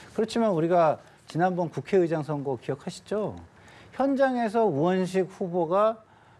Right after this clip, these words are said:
굉장히 많은 표를 현장에서 돌려놨다고 이야기들을 합니다. 그렇기 때문에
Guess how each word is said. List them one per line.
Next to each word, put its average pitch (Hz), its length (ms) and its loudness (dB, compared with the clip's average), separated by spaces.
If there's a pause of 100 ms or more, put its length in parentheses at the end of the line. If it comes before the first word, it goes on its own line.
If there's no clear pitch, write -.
(120)
굉장히 262 480 2
많은 175 400 2
표를 202 280 2
현장에서 226 960 2 (340)
돌려놨다고 151 1300 2
이야기들을 131 720 -4
합니다. 110 880 -2
그렇기 180 180 -2
때문에 190 340 -2